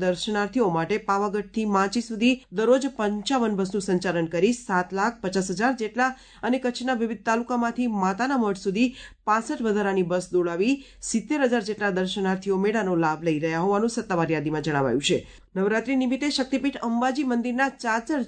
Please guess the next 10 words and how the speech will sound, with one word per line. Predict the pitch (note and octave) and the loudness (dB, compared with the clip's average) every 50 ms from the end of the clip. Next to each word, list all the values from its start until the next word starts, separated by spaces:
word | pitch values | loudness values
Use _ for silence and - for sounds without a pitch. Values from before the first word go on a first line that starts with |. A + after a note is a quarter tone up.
| - | -2
ચોકમાં | A3+ G#3 G#3 - A3 A3+ B3 G3+ | -2 -4 -2 0 0 0 0 0
ભક્તો | A3 G#3+ A3 - G#3 G#3 G#3 | -2 -6 -2 0 0 0 2
ગરબે | G#3 G3+ G#3 G#3 A#3+ A#3 | 2 0 0 0 -2 -2
ઝૂમી | G3 F#3+ G#3+ G#3 G#3 A3+ C4+ C4+ A#3+ | -2 -2 -2 -2 0 2 2 2 2
માતાજીની | G#3 G3+ G3 G#3+ G#3 F#3+ G#3+ A3+ B3 B3+ A3 F#3+ | 0 0 -2 -4 -6 -4 -2 -2 0 2 2 2
આરાધના | F3+ F3+ F3 D#3+ E3+ E3 D#3+ E3 | 2 2 0 0 -2 -2 -2 -2
કરી | E3 D#3 D3+ D3 D#3 | -2 -2 -2 -2 0
રહ્યા | D3 D3 D3 - | 0 0 0 4
છે. | - A#3+ C#4 C#4+ - - - - - - - - - - | 4 4 4 4 -2 -14 -20 -20 -20 -20 -20 -20 -16 -4
સાંભળીએ | - A#3 A3 A#3+ B3 D#4 C4+ A#3+ G#3 F3 | 0 2 2 2 2 0 0 2 2 2